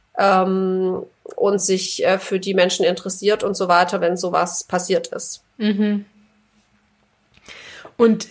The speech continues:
Speaker 2: jetzt, oder Ezechiel oder Gott in dem Fall eigentlich,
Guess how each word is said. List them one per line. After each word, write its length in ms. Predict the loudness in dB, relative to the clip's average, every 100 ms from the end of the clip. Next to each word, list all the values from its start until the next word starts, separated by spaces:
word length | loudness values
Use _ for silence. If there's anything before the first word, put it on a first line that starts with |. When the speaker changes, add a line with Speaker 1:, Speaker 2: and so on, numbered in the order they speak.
| _
Speaker 2:
jetzt, 360 | -4 -4 -4 -2 2
oder 560 | 4 4 4 2 0 -6
Ezechiel 520 | -2 0 2 2 4
oder 300 | 2 0 -2 -10 _ _ _ _
Gott 340 | -4 -4 -6
in 200 | -8 -6
dem 220 | -6 -8
Fall 280 | -6 -6 -4
eigentlich, 600 | -2 -2 -2 -2 -2 -4